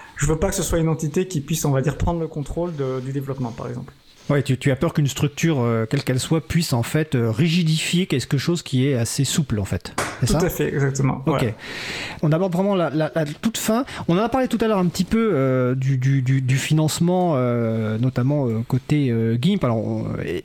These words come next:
Speaker 2: et côté Marc avec, euh, son petit bout, mais en tout cas qui est important, d'un, d'un, d'un employeur public qui, euh, euh, f-, finance Marc pour, euh, contribuer à, à Inkscape. Euh, Géant côté gimp, tout à l'heure tu parlais, et je crois que c'est Marc aussi qui a parlé de Patreon, donc c'est des financements participatifs.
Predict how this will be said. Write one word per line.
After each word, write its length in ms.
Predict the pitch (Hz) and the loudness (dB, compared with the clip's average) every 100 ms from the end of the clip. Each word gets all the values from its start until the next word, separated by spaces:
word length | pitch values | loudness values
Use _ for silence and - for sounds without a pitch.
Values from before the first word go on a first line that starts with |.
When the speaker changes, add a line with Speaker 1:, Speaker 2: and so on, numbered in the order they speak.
| - | -4
Speaker 2:
et 40 | |
côté 220 | - 135 | -2 2
Marc 280 | 135 143 - | 4 2 0
avec, 240 | 123 120 127 | 0 0 0
euh, 120 | 113 | 0
son 160 | - 107 | -2 -2
petit 360 | 170 165 175 | 0 2 2
bout, 260 | 147 160 196 | 4 2 4
mais 80 | 151 | 2
en 60 | 117 | 0
tout 100 | - | 0
cas 100 | 147 | 0
qui 80 | |
est 40 | 131 | 2
important, 360 | 127 156 294 | 0 0 0
d'un, 240 | 247 131 117 | 2 2 2
d'un, 180 | 120 113 | 2 2
d'un 120 | 123 | 2
employeur 260 | 135 160 | 2 2
public 360 | - 175 170 202 | 2 2 2 0
qui, 260 | - 143 131 | 0 2 4
euh, 220 | 113 110 139 | 2 0 0
euh, 220 | 117 113 113 | 0 0 -4
f-, 180 | - - | -10 -4
finance 440 | - 165 170 - | 0 2 2 2
Marc 380 | 131 151 156 - | 2 2 0 -2
pour, 280 | 120 127 110 | -2 0 0
euh, 40 | |
contribuer 500 | 107 135 - 135 156 | 0 0 0 2 2
à, 220 | 139 92 101 | 2 -2 -4
à 40 | - | 0
Inkscape. 440 | 135 143 220 262 - - - - - | 0 0 -2 -2 -6 -10 -8 -6 0
Euh, 100 | 156 | 2
Géant 240 | 139 226 | 4 2
côté 260 | 226 208 185 | 2 0 2
gimp, 200 | 170 262 | 2 0
tout 80 | - | 2
à 40 | |
l'heure 100 | 208 226 | -2 -2
tu 100 | 156 | -2
parlais, 600 | 165 165 196 220 196 147 | 0 2 2 2 2 2
et 40 | |
je 60 | 131 | 0
crois 100 | 160 | -2
que 60 | |
c'est 100 | - | 0
Marc 220 | 151 143 | 0 0
aussi 160 | 156 160 | 0 0
qui 80 | 143 | 0
a 20 | |
parlé 240 | 131 131 | 2 2
de 80 | 143 | 2
Patreon, 480 | 131 143 - 165 226 | 0 0 2 2 2
donc 180 | 175 165 | 2 0
c'est 120 | - | 0
des 100 | 127 | 0
financements 400 | - 165 160 170 | 2 2 2 0
participatifs. 680 | 160 - - 156 147 254 - | -2 -4 -4 -2 0 0 -4